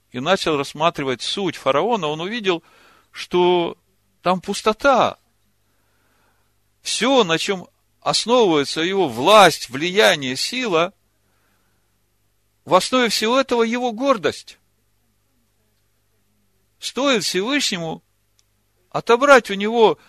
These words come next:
вот это дыхание жизни, и всё, он прах. И нам,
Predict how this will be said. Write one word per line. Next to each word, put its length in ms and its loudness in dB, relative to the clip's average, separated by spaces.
вот 160 -2
это 180 0
дыхание 540 2
жизни, 500 -2
и 100 -4
всё, 320 0
он 300 -4
прах. 360 -2
И 100 -6
нам, 420 2